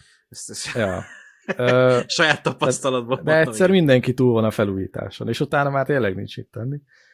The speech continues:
Speaker 2: Úgyhogy én, én is azt mondom, hogy ez egy ilyen, ilyen kétélű dolog. Ö,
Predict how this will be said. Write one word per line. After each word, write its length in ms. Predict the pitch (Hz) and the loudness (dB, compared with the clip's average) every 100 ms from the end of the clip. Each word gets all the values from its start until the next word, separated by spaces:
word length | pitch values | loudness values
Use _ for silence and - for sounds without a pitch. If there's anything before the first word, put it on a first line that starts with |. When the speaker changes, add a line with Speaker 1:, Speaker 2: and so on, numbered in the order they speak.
| _ _ | _ _
Speaker 2:
Úgyhogy 320 | - 139 - 147 | -10 -6 -2 0
én, 180 | 139 - | 0 -2
én 120 | 135 | -4
is 120 | 113 | -4
azt 140 | 120 - | -6 -6
mondom, 260 | 113 110 | -4 -4
hogy 200 | 107 113 | -4 -4
ez 140 | 107 107 | -4 -4
egy 180 | 104 113 | -6 -4
ilyen, 420 | 110 110 104 _ _ _ _ _ _ _ _ | -2 -4 -6 _ _ _ _ _ _ _ _
ilyen 480 | - 110 101 101 - _ _ | -8 -6 -6 -8 -12 _ _
kétélű 580 | - 104 - 101 95 98 120 _ _ | -8 -8 -6 -8 -6 -8 -12 _ _
dolog. 500 | - 117 123 120 117 _ | -10 -4 -2 -2 -6 _
Ö, 260 | 113 104 | -4 -4